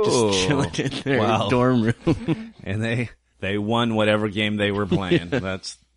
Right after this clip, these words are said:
Speaker 2: that's how you win that game.
Speaker 1: Yeah.
Speaker 2: You, you received the bullet in the butt.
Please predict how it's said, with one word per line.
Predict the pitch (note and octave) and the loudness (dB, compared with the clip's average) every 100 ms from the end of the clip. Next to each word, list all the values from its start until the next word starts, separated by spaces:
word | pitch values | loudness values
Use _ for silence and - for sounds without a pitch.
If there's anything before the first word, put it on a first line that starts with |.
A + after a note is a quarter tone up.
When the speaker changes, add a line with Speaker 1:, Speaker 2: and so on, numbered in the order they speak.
| _ | _
Speaker 2:
that's | G2 - | -16 -4
how | G#2+ | -2
you | G#2 | 0
win | G#2 G#2+ G#2 | 0 0 0
that | G#2 G#2 | -2 -2
game. | F#2+ E2+ E2+ F#2 C3 | -6 -6 -8 -10 -12
Speaker 1:
Yeah. | B2 _ _ _ _ D#3 G#2+ - E2 | -14 _ _ _ _ -2 -2 -2 -6
Speaker 2:
You, | E2 | -4
you | E2 F#2 G#2 | -4 -4 -4
received | F2 - B2 G2+ | -4 -2 -2 0
the | G#2 | -2
bullet | G2+ A2+ G#2 | 2 2 2
in | G#2+ | 0
the | G2 | 0
butt. | F#2+ G2+ - | 2 2 2